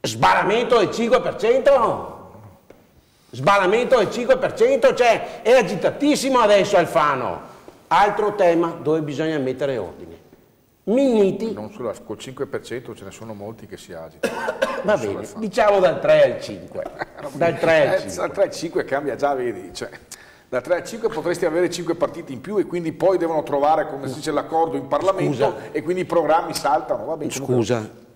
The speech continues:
Speaker 1: scusami. Certo, con lo sbarramento.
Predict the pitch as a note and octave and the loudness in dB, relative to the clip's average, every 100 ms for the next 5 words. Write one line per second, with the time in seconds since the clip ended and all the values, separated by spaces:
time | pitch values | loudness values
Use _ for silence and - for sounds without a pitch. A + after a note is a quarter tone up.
0 | - - - A#2+ F2+ F#2 F#2 - - - | -16 -14 -6 -4 -4 -4 -6 -10 -20 -20
1 | _ _ _ _ _ _ _ _ _ - | _ _ _ _ _ _ _ _ _ 0
2 | D3 D3 C#3+ - C3 B2+ G#2 G#2+ F2+ - | 0 0 -6 -4 -6 -6 -8 -8 -10 -14
3 | - | -20